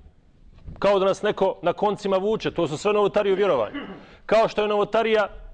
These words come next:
da ako čovjek počini veliki grijeh, na primjer alkohol i blud, da Allah sačuva, postaje čafir. Kao što je novotarija koja kaže: "Možeš raditi šta hoćeš,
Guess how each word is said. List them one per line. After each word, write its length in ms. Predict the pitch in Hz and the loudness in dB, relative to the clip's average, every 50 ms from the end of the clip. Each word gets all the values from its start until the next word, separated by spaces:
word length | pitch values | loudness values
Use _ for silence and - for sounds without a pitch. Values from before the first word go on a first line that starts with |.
| - - - - - - - - _ _ _ - | -20 -20 -20 -20 -20 -20 -20 -20 _ _ _ -4
da 300 | 127 151 170 180 - - | 0 2 2 2 2 0
ako 220 | - 165 170 - 185 | -2 -2 0 -2 -2
čovjek 320 | - - 233 202 202 - | 0 2 2 2 0 0
počini 340 | - 226 - - - 208 208 | 0 -2 0 -2 -4 -6 -2
veliki 400 | 190 220 220 214 165 - 190 170 | 0 0 -2 -2 -4 -6 -6 -4
grijeh, 320 | 156 180 208 202 185 143 | -2 0 2 2 0 0
na 80 | 160 160 | -2 -4
primjer 320 | - - 190 196 190 185 - | -2 0 0 2 2 2 2
alkohol 400 | 170 196 220 220 - 180 185 180 | 2 0 0 0 0 -2 -2 0
i 60 | 180 | -2
blud, 380 | 156 156 202 262 226 160 123 - - - - | -2 -2 0 0 0 0 -2 -4 -12 -16 -8
da 80 | - 131 | -4 -4
Allah 200 | 135 127 117 - | -2 -2 -4 -4
sačuva, 420 | - 127 - - - 143 147 151 - - - - - _ - | -4 -8 -6 -6 -6 -6 -6 -6 -8 -12 -20 -20 -20 _ -6
postaje 360 | - 147 151 - - 180 180 | -2 -2 -2 0 0 -2 0
čafir. 440 | - - 190 202 220 214 - - 110 - - _ - _ _ _ _ - - - - - - | 0 0 0 2 0 0 -2 -6 -12 -14 -14 _ -20 _ _ _ _ -20 -20 -20 -20 -10 -2
Kao 220 | - 208 220 196 | 2 2 2 2
što 120 | - - | 2 0
je 40 | 202 | 0
novotarija 600 | 202 208 208 202 202 214 220 214 214 208 196 180 - - - _ _ - _ - | 2 2 0 2 2 2 2 4 4 2 0 0 -4 -14 -20 _ _ -20 _ -6
koja 200 | - 185 196 196 | 0 2 2 2
kaže: 380 | 190 208 220 220 202 175 190 190 | 4 4 2 2 4 2 2 2
"Možeš 340 | 196 226 214 196 185 - - | 2 2 2 2 0 -2 2
raditi 400 | 190 208 214 226 220 - 202 156 | 2 4 4 4 2 0 -4 -6
šta 180 | - - 185 | 0 -2 0
hoćeš, 580 | 135 165 220 - - 247 247 - - - - | 0 2 0 0 0 0 -2 -2 -4 -10 -14